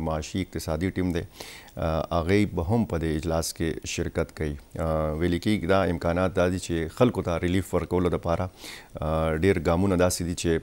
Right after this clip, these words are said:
آه، وزیر اعظم شهباز شریف دا غواړي چې په خپل لومړني بجټ کې خلکو ته زیات نه زیات، آه، ریلیف ورکړي. په دې کې تاسو ته پته ده چې، آه، د ټیکس شرح حوالې سره ډېرې زیاتې خبرې کېږي او هم-، همیشه موږ دا کتلي دي چې کله هم په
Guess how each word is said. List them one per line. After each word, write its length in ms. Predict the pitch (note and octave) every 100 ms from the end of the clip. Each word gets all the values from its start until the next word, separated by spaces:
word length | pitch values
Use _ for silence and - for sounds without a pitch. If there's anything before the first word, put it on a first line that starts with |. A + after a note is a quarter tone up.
| - F2
آه، 520 | D#2 D2 B1+ - E2+
وزیر 180 | D#2+ E2+
اعظم 160 | E2 F#2
شهباز 340 | - D#2 E2
شریف 280 | - F2+ E2+
دا 120 | F2
غواړي 260 | F2 F2+ G2 -
چې 60 |
په 140 | D#2 C#2+
خپل 180 | - F#2 F2
لومړني 460 | E2+ E2+ E2+ G#2 E2+ - E2+ D#2 F#2
بجټ 220 | F2 F2 -
کې 420 | E2+ E2+ - E2 -
خلکو 240 | F#2 F2
ته 160 | F2+ E2+
زیات 340 | G2+ G2 -
نه 80 | E2+
زیات، 420 | D#2 F2+ E2+ -
آه، 200 | - C#2+ D2+
ریلیف 320 | E2+ E2 -
ورکړي. 220 | E2 -
په 100 | -
دې 100 | G2+ G#2+
کې 60 | G2+ -
تاسو 260 | G2+ - F#2
ته 60 |
پته 140 | F#2+ F#2+
ده 140 | F#2+ - - - - -
چې، 140 | - F2+ F2 E2+ -
آه، 240 | E2+ E2+
د 120 | E2
ټیکس 420 | E2 A#2+ A#2+ - F2+
شرح 340 | - A2+ G#2
حوالې 220 | F#2 E2+ F2+
سره 320 | F#2 F2 D2+ -
ډېرې 300 | F2+ F2+ F2
زیاتې 200 | E2 D#2+
خبرې 340 | F2 E2+ E2+ E2+
کېږي 220 | F2+ E2+ F2
او 280 | E2 E2+ D#2+ F#2
هم-، 140 | F#2 -
همیشه 320 | G2+ G2 C3
موږ 160 | B2 G#2
دا 100 | G2
کتلي 320 | F#2 G2 G2
دي 120 | F#2
چې 80 | F#2
کله 200 | - A2
هم 180 | G2+ F#2+
په 140 | -